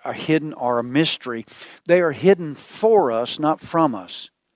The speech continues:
They're hidden for us, not from us. But it takes the Holy Spirit to take the lid off, as you will, to uncover these things and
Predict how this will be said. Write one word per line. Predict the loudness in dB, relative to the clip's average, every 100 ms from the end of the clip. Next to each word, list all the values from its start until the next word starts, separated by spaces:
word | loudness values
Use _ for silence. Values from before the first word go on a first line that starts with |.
| _ _ _ -6
They're | -6
hidden | 0 -2 0
for | 0 2 2
us, | 2 -2
not | -6 -8
from | -2 -2 -2
us. | -4 -14 -20 -2
But | 0
it | 0 0
takes | 2 2 0
the | 0
Holy | 0 0 -2
Spirit | -4 4 4 4 -2 -16 _
to | -8 -6
take | -2 -2 0
the | -2
lid | 2 4 6
off, | 4 2
as | -4 -6
you | -4
will, | -4
to | -4 -10 -4
uncover | -4 -4 -2 4 4 4 -6
these | -8 -10
things | -6 -6 -6 -10 -14 -12 0
and | 0